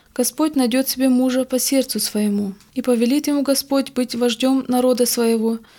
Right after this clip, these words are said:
так как ты не исполнил того, что было повелено тебе Господом». Вскоре Господь указал Самуилу на красивого и сильного юношу по имени Давид.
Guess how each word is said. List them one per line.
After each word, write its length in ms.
так 140
как 180
ты 140
не 240
исполнил 500
того, 480
что 220
было 200
повелено 560
тебе 300
Господом». 720
Вскоре 380
Господь 500
указал 400
Самуилу 720
на 140
красивого 600
и 160
сильного 520
юношу 760
по 100
имени 440
Давид. 560